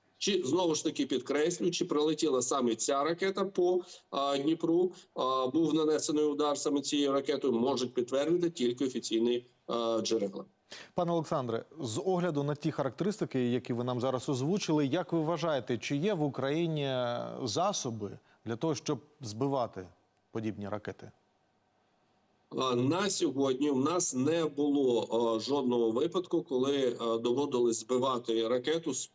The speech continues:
Speaker 1: а, такими характеристиками. Тобто це унікальний випадок. Я можу сказати так: у нас є різноманітні засоби перехоплення, у тому числі найсучаснішим є З Р К «Петріот» та «СМТ»,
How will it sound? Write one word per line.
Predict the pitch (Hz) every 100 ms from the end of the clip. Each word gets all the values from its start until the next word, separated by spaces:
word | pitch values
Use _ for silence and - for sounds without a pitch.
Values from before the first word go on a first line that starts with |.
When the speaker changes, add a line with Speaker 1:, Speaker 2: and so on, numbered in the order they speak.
| -
Speaker 1:
а, |
такими | 117 120 - 135 127
характеристиками. | 120 117 - 117 113 - - - - - _ _ _ _
Тобто | 160 175 170
це | 156 - 160
унікальний | 151 143 - 143 131 123
випадок. | 120 117 - 98 143
Я | 151
можу | 165 139
сказати | 131 139 135 127 135
так: | 123 104
у | 117
нас | 151 165 160
є | 151 156
різноманітні | 131 127 139 143 135 113 - 120
засоби | 131 123 131 127 131
перехоплення, | 139 139 151 139 147 143 135
у | 120
тому | 135 131 123
числі | - 117 143
найсучаснішим | 131 135 127 127 135 123 - 113 117 120
є | 120 131 123 - - _
З | 123
Р | 143 135
К | 131 131
«Петріот» | 127 131 123 120 117
та | 131 127
«СМТ», | - 123 110 -